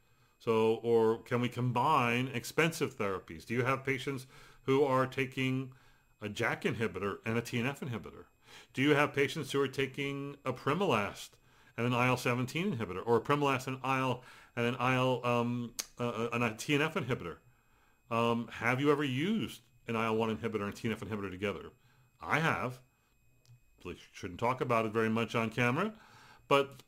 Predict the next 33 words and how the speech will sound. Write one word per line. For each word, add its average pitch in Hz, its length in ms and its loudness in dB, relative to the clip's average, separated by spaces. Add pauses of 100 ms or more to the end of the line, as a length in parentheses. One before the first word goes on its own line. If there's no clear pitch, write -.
(140)
you 151 120 0
know, 147 120 6
the 139 260 2
F 165 240 4
D 202 140 2
A 190 100 6
has 143 160 2
always 143 320 4
warned 135 440 4
us 117 240 2
about 117 360 0
combining 117 640 0
biologics 107 640 0
because 135 280 -2
there 156 100 6
were 151 140 2
trials 165 500 4 (840)
back, 139 360 4
oh, 139 160 4
about 123 400 2
fifteen 139 500 -2
years 139 300 0
ago 117 240 2
combining 123 640 0
I 120 100 2
L 123 100 4
one 139 140 2
inhibition 117 400 -2
with 104 140 -2
T - 100 -4
N 120 60 0
F 147 100 -2
inhibition. 113 480 -2